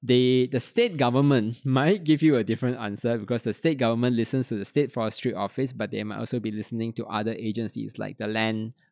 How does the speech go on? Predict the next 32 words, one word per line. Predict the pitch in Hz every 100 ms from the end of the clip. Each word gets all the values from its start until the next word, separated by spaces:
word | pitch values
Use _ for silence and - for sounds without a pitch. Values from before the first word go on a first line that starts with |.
| -
office. | 101 - - - - _ - - - - - - -
Um, | 113 110
the | 113 -
environmental | 170 160 165 175 202 196
N | 151 135
G | 127
Os | 131 120 -
will | 113
tell | - 127 123
you | 123 117
a | 113
different | 110 117 -
answer. | 107 104 - 113 120 _ -
The |
scientists | - 131 127 165
will | 110
tell | - 117
you | 117
a |
different | 107 104 113
answer. | 98 110 117
So | 135
who | 123 180 165 110
do | 101
you | 110
believe? | 101 113 143 - _
Uh, | - 131
they | 143 147
could | 165
all | 160 214
be | 151
correct | - 127 165 87